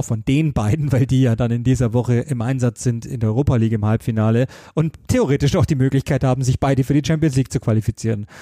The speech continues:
So albern das auch klingen mag, aber das könnte natürlich, ähm, das Deo,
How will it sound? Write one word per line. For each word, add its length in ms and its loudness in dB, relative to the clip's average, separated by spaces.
So 180 -2
albern 580 0
das 200 0
auch 120 0
klingen 320 0
mag, 240 -4
aber 160 -2
das 240 -4
könnte 340 0
natürlich, 580 0
ähm, 500 0
das 280 0
Deo, 480 4